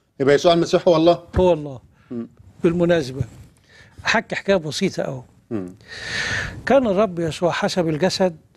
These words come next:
Speaker 2: ليه أخ اسمه يعقوب أخ الرب.
Speaker 1: آه.
Speaker 2: آه، كلا-، آه، هو بيصنف في الإنجيل بهذه التسمية في غلاطيا واحد وعدد تسعتاشر.
Speaker 1: مم.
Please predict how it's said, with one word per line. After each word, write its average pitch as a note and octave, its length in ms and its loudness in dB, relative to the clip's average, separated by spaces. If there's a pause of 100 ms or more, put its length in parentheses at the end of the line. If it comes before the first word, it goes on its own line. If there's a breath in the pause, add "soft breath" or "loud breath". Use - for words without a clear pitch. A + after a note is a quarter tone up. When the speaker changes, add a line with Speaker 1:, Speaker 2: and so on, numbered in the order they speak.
(680)
Speaker 2:
ليه G3+ 240 2
أخ F3 220 -6
اسمه F3 540 -2 (640)
يعقوب F3+ 560 -2
أخ E3+ 200 -6
الرب. D3+ 280 -2 (260)
Speaker 1:
آه. A2+ 220 0 (1200 loud breath)
Speaker 2:
آه، F#3+ 240 0
كلا-، G3 380 -4
آه، A#2+ 560 -6
هو G#3 300 2
بيصنف F3 600 0
في - 140 -8
الإنجيل D#3 880 0 (280)
بهذه E3 340 0
التسمية F#3 640 0 (320 soft breath)
في - 140 -4
غلاطيا F3 480 0
واحد E3 300 -4
وعدد D#3 280 0
تسعتاشر. D3 640 -6
Speaker 1:
مم. G#2+ 60 -20